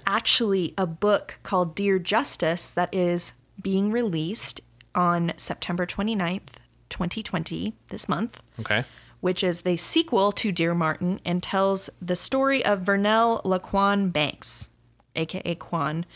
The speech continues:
Speaker 1: and his story of how he ended up in jail for a murder charge.
Speaker 2: Ooh, so there might be more to that, too.
Speaker 1: There is more to that.
Speaker 2: Okay.
Speaker 1: I wanted to leave the, I went to go look at the summary for this book,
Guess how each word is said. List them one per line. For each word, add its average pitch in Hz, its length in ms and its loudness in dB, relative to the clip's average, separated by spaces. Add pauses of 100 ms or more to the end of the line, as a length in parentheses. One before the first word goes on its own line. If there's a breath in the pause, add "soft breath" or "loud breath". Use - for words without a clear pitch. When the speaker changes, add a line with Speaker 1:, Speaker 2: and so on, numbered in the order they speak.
(120)
Speaker 1:
and 175 140 0
his 190 120 2
story 214 340 2
of 208 80 -2
how 196 180 2
he 196 80 2
ended 185 220 2
up 180 140 2
in 190 120 4
jail 170 420 2 (480 loud breath)
for 175 240 2
a 170 40 4
murder 160 360 0
charge. - 640 -8 (680)
Speaker 2:
Ooh, 107 560 0 (220)
so - 220 0
there 110 140 4
might 104 160 2
be 98 80 0
more 98 240 0
to 113 280 0
that, 87 260 2
too. 117 160 0
Speaker 1:
There 156 180 2
is 170 240 0
more 156 160 -6
to - 240 -10
that. - 300 -6
Speaker 2:
Okay. 180 280 2 (320 loud breath)
Speaker 1:
I 180 100 0
wanted 190 280 2
to 208 60 0
leave 196 220 0 (260)
the, 202 180 2 (800 loud breath)
I 208 220 4 (260)
went 214 280 2
to 262 60 -6
go 262 100 4
look 233 140 2
at 233 60 0
the 196 80 0
summary 196 440 2
for 208 120 -2
this 208 180 0
book, 226 380 -2